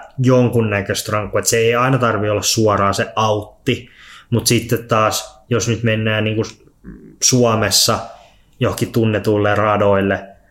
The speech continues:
vaikka sinne niinku Beastille, niin mä en niinku, mulla ei tuu siellä niinku ihan hirveästi semmosia alueita mieleen, missä sitä,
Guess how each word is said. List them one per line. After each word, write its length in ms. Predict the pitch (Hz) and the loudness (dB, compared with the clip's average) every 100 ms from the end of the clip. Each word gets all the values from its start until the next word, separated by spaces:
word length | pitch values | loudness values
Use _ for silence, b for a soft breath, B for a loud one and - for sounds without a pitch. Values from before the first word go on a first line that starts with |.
| b b _ | b b _
vaikka 240 | 110 101 101 | -4 -2 -4
sinne 280 | 110 101 | -2 0
niinku 220 | 101 98 95 | 0 -2 -2
Beastille, 680 | 104 104 95 - 98 101 101 | 0 0 0 -2 0 0 -2
niin 320 | 104 107 - | -2 -4 -4
mä 220 | 117 113 113 | -4 -2 0
en 60 | |
niinku, 200 | 110 107 | -2 -4
mulla 260 | 104 107 104 | -2 0 0
ei 60 | 104 | 0
tuu 140 | 110 | -2
siellä 280 | - 117 107 | 0 0 0
niinku 220 | 104 107 | 0 -2
ihan 140 | 98 | -2
hirveästi 680 | 101 107 107 98 101 - 113 | -2 0 0 0 0 -2 -2
semmosia 480 | - 110 95 107 101 | -2 -2 -2 0 0
alueita 380 | 104 104 98 107 | 2 0 0 -4
mieleen, 380 | 104 98 98 98 | -2 0 0 -2
missä 320 | 101 - 101 | 0 -2 -2
sitä, 340 | 98 95 95 | -6 -6 -8